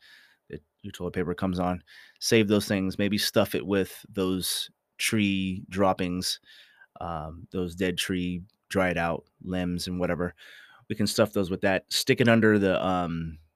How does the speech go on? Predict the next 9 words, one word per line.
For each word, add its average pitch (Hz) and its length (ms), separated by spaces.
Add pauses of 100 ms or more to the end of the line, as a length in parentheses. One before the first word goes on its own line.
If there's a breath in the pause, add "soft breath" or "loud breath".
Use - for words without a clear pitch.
(340)
the 98 80
charcoal 101 420
lighting 95 540 (120)
device 92 360
that 90 120
we 90 120
have, 87 480 (560 soft breath)
and 90 200
then 87 520